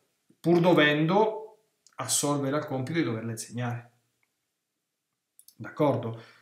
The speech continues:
Quindi tutto questo per dire che quando mi metterò di fronte ai dieci comandamenti,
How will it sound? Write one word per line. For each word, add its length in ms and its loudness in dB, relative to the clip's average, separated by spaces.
Quindi 260 0
tutto 200 -6
questo 260 0
per 160 2
dire 220 2
che 160 -4
quando 360 0
mi 100 2
metterò 440 0
di 120 -2
fronte 840 -6
ai 140 -8
dieci 280 -6
comandamenti, 1000 -8